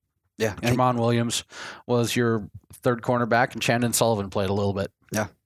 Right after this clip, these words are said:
Speaker 1: Uh,
Speaker 2: Not a lot you can learn.
Speaker 1: No. King missed a snap or two. Sullivan missed a snap or two. But,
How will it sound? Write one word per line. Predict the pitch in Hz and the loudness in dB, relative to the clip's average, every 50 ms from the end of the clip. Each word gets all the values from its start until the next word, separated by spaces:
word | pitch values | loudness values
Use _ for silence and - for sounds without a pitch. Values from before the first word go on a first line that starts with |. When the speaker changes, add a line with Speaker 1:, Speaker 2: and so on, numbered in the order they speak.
| _ _ _ - | _ _ _ -6
Speaker 1:
Uh, | 95 98 98 95 92 85 | -4 -2 -2 -2 -4 -4
Speaker 2:
Not | 143 117 120 123 123 | -4 -2 0 2 2
a | 123 | 4
lot | 123 127 107 123 | 2 2 0 0
you | 147 135 | -4 -4
can | - 139 135 | -2 0 0
learn. | 139 151 143 123 - _ _ _ - | 0 0 0 -4 -8 _ _ _ 0
Speaker 1:
No. | 113 127 135 123 - _ _ - - - _ _ _ _ _ _ | 0 2 2 0 -4 _ _ -20 -20 -20 _ _ _ _ _ _
King | - 139 139 143 139 | -2 0 2 2 2
missed | 135 135 131 - - | 2 0 0 -2 -2
a | 123 120 | -2 -2
snap | - - - - 120 117 120 120 - | -2 -2 -2 0 0 2 2 0 0
or | 135 | -2
two. | - - - 131 131 | -4 -2 -2 -2 -2
Sullivan | 131 - - 107 120 123 107 113 117 | 0 0 2 2 2 2 2 0 0
missed | 113 110 - - | 0 0 -2 -2
a | 110 | -4
snap | - - - 113 110 107 - | -4 -2 0 0 0 0 -2
or | 107 | -6
two. | - - 117 117 117 - - | -6 -4 -4 -4 -4 -6 -6
But, | - 92 85 | -6 -6 -6